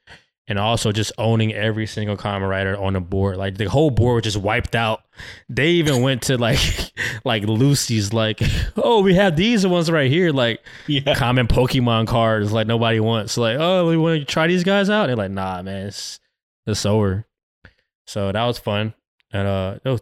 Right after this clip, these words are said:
Speaker 1: th-, top three. Who you got?
Speaker 2: Oh, that's, that, that's just, like, true. Um, I really liked Ace. I would give him number three. Like, I like just, like, seeing him, like, just his little moment with the producer where, like, he's asking him questions, then the producer's like,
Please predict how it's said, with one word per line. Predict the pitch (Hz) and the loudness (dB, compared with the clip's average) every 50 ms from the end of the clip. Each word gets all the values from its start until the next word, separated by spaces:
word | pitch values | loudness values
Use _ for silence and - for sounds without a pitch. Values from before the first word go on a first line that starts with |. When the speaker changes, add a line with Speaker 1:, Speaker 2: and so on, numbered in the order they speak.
| - | -4
Speaker 1:
th-, | - 113 110 - - _ - | -4 -4 -4 -6 -8 _ -6
top | - 123 113 - | -4 -4 -4 -2
three. | - 107 107 - _ _ _ _ - - - - - | -2 -4 -6 -6 _ _ _ _ -16 -12 -10 -6 -2
Who | 131 | -2
you | 117 | -2
got? | 104 107 - - _ _ - | -2 -2 -4 -6 _ _ -4
Speaker 2:
Oh, | 107 110 113 113 113 110 104 | -2 0 0 2 2 0 2
that's, | 101 107 113 120 - - - | 2 2 0 0 -2 -2 -2
that, | 120 120 - _ - | 0 -2 -2 _ -4
that's | 120 127 127 135 139 139 - | -2 0 0 0 0 -2 -4
just, | 117 107 - - | -6 -6 -4 -4
like, | 95 92 92 | -4 -4 -4
true. | - - 113 110 107 101 82 | -4 -4 -2 0 0 0 0
Um, | 92 98 101 101 101 101 - - - | 0 0 0 0 0 -2 -4 -6 -4
I | 107 123 139 | -2 0 2
really | 147 147 151 151 147 151 147 135 131 127 127 127 107 - - _ _ _ _ _ _ _ _ _ _ - | 2 2 2 0 0 0 0 0 0 0 0 -2 -4 -6 -8 _ _ _ _ _ _ _ _ _ _ -8
liked | 120 120 117 110 104 - - | -4 -2 -2 -2 -2 -4 -6
Ace. | - 104 113 120 117 - | -4 -2 -2 -2 0 0
I | 117 107 | 0 0
would | 110 107 | 0 0
give | 113 110 104 - - _ _ _ _ _ _ _ _ - | -2 -4 -4 -6 -14 _ _ _ _ _ _ _ _ -8
him | - 117 | -6 -4
number | 107 104 98 90 95 90 | -2 -2 -4 -4 -6 -8
three. | - - - 110 110 107 | -8 -6 -6 -4 -2 -2
Like, | 107 104 98 | -2 -2 0
I | 104 | 0
like | 107 113 120 123 127 123 | 0 0 0 0 -2 -2
just, | - - 107 101 - - - | -4 -6 -6 -6 -6 -6 -6
like, | 98 92 90 _ - _ _ - - - - _ - | -6 -6 -6 _ -18 _ _ -20 -20 -20 -14 _ -8
seeing | - - - 123 120 117 117 113 | -6 -2 -2 0 0 0 0 0
him, | 117 117 110 104 98 101 - 90 95 - _ _ _ _ _ - | 0 0 0 -2 -2 -4 -6 -10 -16 -18 _ _ _ _ _ -6
like, | 123 123 117 107 104 | -2 0 0 0 -2
just | - - 113 104 - - - - _ _ _ _ _ _ _ _ - | -2 -2 -2 -2 -2 -6 -8 -14 _ _ _ _ _ _ _ _ -14
his | - - 156 131 113 123 | -6 -2 -2 -2 0 0
little | 139 160 180 175 | 0 0 2 2
moment | 160 139 127 120 117 113 123 123 113 - _ _ _ _ _ _ _ _ _ - | 2 2 2 0 0 0 0 -2 -4 -6 _ _ _ _ _ _ _ _ _ -10
with | - 120 120 113 - | -6 -6 -6 -4 -6
the | 117 110 | -8 -8
producer | - - 120 98 90 101 101 98 - - 113 107 | -6 -6 -6 -4 -4 -4 -4 -4 -4 -2 -2 -2
where, | 98 104 101 | 0 0 0
like, | 98 98 98 95 | 0 0 -2 -4
he's | - - 104 92 | -4 -6 -4 -4
asking | 78 87 95 98 - - 107 98 | -2 -4 -4 -4 -6 -6 -6 -6
him | 98 95 | -6 -4
questions, | - 98 95 - - 104 98 92 | -4 -4 -4 -4 -6 -8 -6 -4
then | 98 98 | -4 -4
the | 98 92 | -4 -4
producer's | - 101 90 95 95 - - | -6 -8 -8 -8 -8 -8 -6
like, | 101 95 - | -6 -6 -6